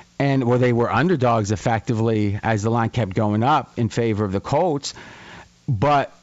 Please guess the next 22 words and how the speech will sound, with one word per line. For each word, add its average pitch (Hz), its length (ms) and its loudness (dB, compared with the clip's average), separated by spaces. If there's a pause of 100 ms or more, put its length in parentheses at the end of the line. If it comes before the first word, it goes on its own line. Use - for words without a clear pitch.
after 139 320 0
winning 170 300 2
that 156 240 0
game 139 520 0 (580)
and 135 180 0
losing 156 340 2
Henry, 135 460 2
so 120 140 -2
two 190 280 0
big 175 280 0
things, 127 280 -2
right? 127 240 0
Win 131 220 0
the 180 80 0
game, 160 280 0
lose 147 180 0
Henry. 120 480 0 (640)
The 123 180 0
odds 151 380 2
have 135 80 -2
actually 139 420 0
improved. 120 840 0